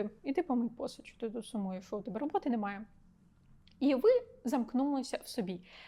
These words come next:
Це була хороша реакція на той момент, але зараз ви вже доросла людина, ви обираєте те коло спілкування, яке вам підійде, і людей є багато, і людей є набагато більше, чим було колись в вашій сімейній системі.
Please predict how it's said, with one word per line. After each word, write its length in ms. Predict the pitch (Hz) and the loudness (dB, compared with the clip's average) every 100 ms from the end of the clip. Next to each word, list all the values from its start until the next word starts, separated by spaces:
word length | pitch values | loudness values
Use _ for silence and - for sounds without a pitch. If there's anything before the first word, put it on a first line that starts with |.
| - | -6
Це 140 | 440 508 | 0 4
була 140 | 403 | 2
хороша 640 | - 339 330 330 330 - 226 | 2 0 4 4 2 -2 0
реакція 560 | 247 453 - - 240 - | 6 4 4 -2 -2 0
на 200 | 240 240 - - | 0 0 -2 -2
той 360 | 294 302 339 339 | 2 4 2 0
момент, 520 | 262 294 240 214 196 - | -2 2 2 0 -4 0
але 260 | 233 214 | 0 2
зараз 640 | 202 226 247 359 302 - - | -2 -2 0 4 4 2 -2
ви 200 | 226 247 | 0 0
вже 140 | 240 | -2
доросла 440 | 220 233 285 - 226 | -2 0 0 -2 -6
людина, 440 | 226 240 240 - - - - - | -2 0 0 -2 -6 -18 -12 -2
ви 180 | 226 | 0
обираєте 760 | 247 226 202 226 247 233 208 220 | 2 0 0 0 0 2 0 -4
те 120 | 240 | -6
коло 300 | - 214 233 | 0 0 0
спілкування, 880 | - - 214 214 226 311 554 381 208 - - - | -6 -8 -6 -4 0 2 4 4 2 -2 -20 -10
яке 340 | 233 233 285 285 - - | -8 -4 0 -2 -4 -6
вам 320 | 247 285 277 | -2 0 0
підійде, 460 | 240 190 233 202 | -2 -4 -6 -4
і 160 | - 220 | -4 -4
людей 320 | 240 196 302 262 | -4 -4 -4 -2
є 120 | 254 240 | -2 0
багато, 600 | 240 208 247 247 247 - | 0 -2 -4 -4 -4 -4
і 80 | 220 | -2
людей 260 | 214 208 233 | 0 4 4
є 120 | 226 | 4
набагато 600 | 214 202 220 233 247 220 | -4 -4 -6 -8 -8 -8
більше, 600 | 196 208 277 311 - - - | -8 -6 -4 -4 -2 -6 -6
чим 200 | - 208 | -4 -4
було 260 | 208 202 | -2 -4
колись 460 | 202 233 254 285 - | -4 -2 -2 -2 -2
в 40 | |
вашій 320 | 208 262 - | -4 -4 -6
сімейній 520 | 220 233 202 220 226 214 | -8 -6 -6 -6 -6 -8
системі. 580 | - - 254 240 220 | -12 -4 0 0 0